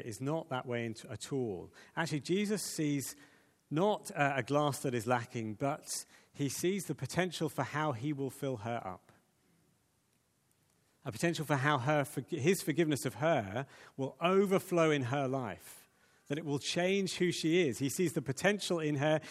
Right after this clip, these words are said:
He sees the, the state of forgiveness that extends into the future and ultimately into eternity. I often reflect that we've just worked our way through Revelation. Jesus has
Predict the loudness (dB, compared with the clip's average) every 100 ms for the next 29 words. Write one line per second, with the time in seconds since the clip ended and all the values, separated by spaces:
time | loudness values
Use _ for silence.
0 | -18 -4 -2 2 2 4 4 4 0 -16
1 | 0 2 2 2 2 2 -2 -2 4 4
2 | 4 2 -2 -6 -6 0 2 2 0 -2
3 | -4 -2 -2 0 -2 0 -2 -2 -2 0
4 | -2 -6 -18 -10 -8 -4 -4 -4 -6 -4
5 | 0 0 -2 -6 -4 -6 -6 -12 -16 -20
6 | _ _ _ _ _ _ _ _ _ _
7 | _ _ _ _ _ _ _ -4 -2 -2
8 | 0 0 0 -2 0 0 -2 -6 -8 _
9 | _ _ _ _ _ -14 -6 -6 -6 _
10 | -14 2 2 4 4 6 4 4 4 4
11 | 4 2 2 -2 -4 -10 -20 _ _ _
12 | _ _ _ _ _ _ _ 0 2 2
13 | 2 0